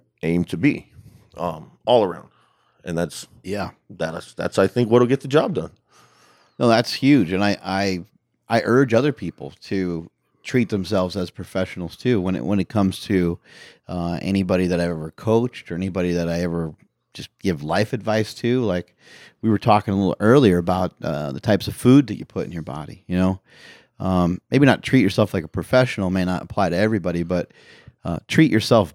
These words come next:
Speaker 2: better. Treat yourself better today than you did yesterday.
Speaker 1: Yeah.
Speaker 2: You know, let's try to get rid of some of the alcohol. Let's try to get rid of some of the partying or some of the, whatever it is that, uh, you kinda fall into these, into these pitfalls and traps.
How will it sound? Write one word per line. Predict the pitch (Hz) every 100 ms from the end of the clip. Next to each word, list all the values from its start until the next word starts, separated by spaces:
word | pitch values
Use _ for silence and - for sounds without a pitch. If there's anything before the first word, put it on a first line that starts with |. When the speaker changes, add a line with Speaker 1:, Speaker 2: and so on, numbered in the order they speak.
| -
Speaker 2:
better. | 139 120 76 87
Treat | 143 -
yourself | - 107 92
better | 113 110 95
today | - 107 101
than | 92
you | 90
did | 104 82
yesterday. | 95 110 - 95 - 113
Speaker 1:
Yeah. | - 165 87 - -
Speaker 2:
You | 92
know, | 90 92
let's | 90 95
try | - 120
to | 98
get | 92 -
rid | 104 113
of | 101
some | 101 90
of |
the | 82
alcohol. | 73 76 87 76 67
Let's | 82
try | - -
to | 95
get | 101 -
rid | 104
of | 107
some | - 95
of | 80
the | 76 - - - - _ -
partying | 98 92 87 82 82
or |
some | - 98 92
of |
the, | 87 82 -
whatever | - 101 110 127 120
it |
is | 120 107 -
that, | 98 - 92
uh, | 85 82 73 - _ -
you | 85 90
kinda | 113 90
fall | - 104 104 104
into | 98 - 90
these, | 90 82 101 -
into | 117 95 90
these | 82 -
pitfalls | 113 113 - 92 82 82
and | -
traps. | 104 104 92 -